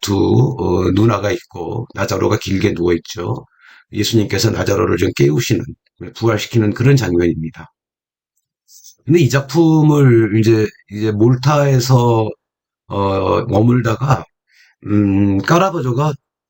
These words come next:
그 기사단 안에 있는 사람들하고 또 싸워요. 그, 그 성격이 안 같겠죠.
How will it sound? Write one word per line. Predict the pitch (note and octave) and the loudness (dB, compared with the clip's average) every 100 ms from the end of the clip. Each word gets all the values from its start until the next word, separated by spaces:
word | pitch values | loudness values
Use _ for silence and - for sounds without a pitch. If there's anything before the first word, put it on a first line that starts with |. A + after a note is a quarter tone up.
| _ | _
그 | F2+ F2+ F2 E2+ E2+ - | -10 -6 -2 0 0 -2
기사단 | - C#3+ C3+ A#2 | -2 -2 -2 -6
안에 | G2+ F#2+ F#2 G2+ G2+ | -6 -8 -4 -2 2
있는 | G2+ G#2+ | 2 2
사람들하고 | A#2+ A#2 F#2+ G#2 | 0 0 -2 -2
또 | B2+ | 0
싸워요. | A#2+ G#3 F3 E3+ G2 D#2 C#2 _ _ _ _ _ _ _ A#2+ | 0 0 2 2 0 -6 -14 _ _ _ _ _ _ _ -6
그, | A#2+ | 0
그 | C3 C3+ D3 C3 - | 2 2 2 -2 -6
성격이 | - F#3+ F#3+ D#3+ D#3 - C3 | -2 -2 2 0 0 -6 -4
안 | G#2 | -2
같겠죠. | A#2+ E3+ - - F#2 | 0 0 -2 -4 -4